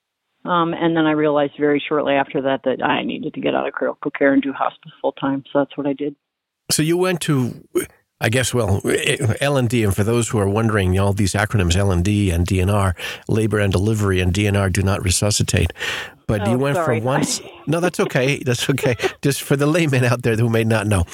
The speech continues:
Speaker 2: But,
Speaker 1: Right.
Speaker 2: um, in your case, you went from, or we're gonna go from one side of the spectrum,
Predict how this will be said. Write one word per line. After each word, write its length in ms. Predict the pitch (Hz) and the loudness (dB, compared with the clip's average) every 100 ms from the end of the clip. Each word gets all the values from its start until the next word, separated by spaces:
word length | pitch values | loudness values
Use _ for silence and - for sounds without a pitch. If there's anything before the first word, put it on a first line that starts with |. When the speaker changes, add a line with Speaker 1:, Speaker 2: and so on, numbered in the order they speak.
| - - - | -6 -6 -2
Speaker 2:
But, 300 | 147 131 - | -2 0 0
Speaker 1:
Right. 80 | 127 | 2
Speaker 2:
um, 160 | 113 - - - | 0 -2 -14 -12
in 180 | - 139 | -2 0
your 140 | 143 160 | 2 0
case, 500 | 170 156 143 - - _ - | 0 0 -2 -6 -16 _ -2
you 180 | 127 131 | 0 2
went 160 | 143 | 0
from, 400 | - 120 110 92 | 2 2 2 2
or 200 | - 101 | 2 2
we're 340 | 101 98 120 127 | 2 2 0 0
gonna 280 | 131 185 165 | 2 0 2
go 180 | 143 | 0
from 280 | 113 120 110 | 0 0 2
one 180 | 113 151 | 2 0
side 200 | - 143 | 0 0
of 80 | 117 | 2
the 80 | 98 | 0
spectrum, 560 | - 156 - 107 90 | 0 -2 0 2 2